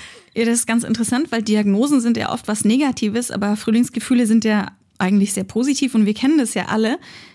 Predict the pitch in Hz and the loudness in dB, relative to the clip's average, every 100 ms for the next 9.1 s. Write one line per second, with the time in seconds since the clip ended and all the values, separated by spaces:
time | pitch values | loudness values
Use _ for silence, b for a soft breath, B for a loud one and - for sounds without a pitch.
0 | B - 190 - - 196 196 208 196 190 | B -4 -4 -4 -6 -6 0 4 4 4
1 | 196 220 202 - 233 240 220 - 202 190 | 0 -2 -4 0 4 4 4 2 0 -2
2 | - 226 - 214 226 202 208 208 233 254 | -6 -6 -2 -2 0 -2 -2 0 2 2
3 | 180 - 208 214 214 208 202 226 247 - | 0 0 2 0 2 0 2 4 4 4
4 | 220 - B B B - 269 269 220 226 | 2 0 B B B -2 2 2 2 2
5 | 202 214 214 220 208 214 220 214 202 208 | 4 2 2 -2 -4 -6 -6 -6 -2 2
6 | 208 214 208 262 - 285 339 233 214 208 | 4 2 2 0 0 -4 -4 -2 0 2
7 | 208 208 - 202 202 190 277 262 - 240 | 0 -4 -2 0 2 4 2 2 -2 -6
8 | 247 - 226 208 196 196 208 - 202 202 | -4 -4 -4 -2 -2 -4 -6 -4 -2 -2
9 | 208 | -6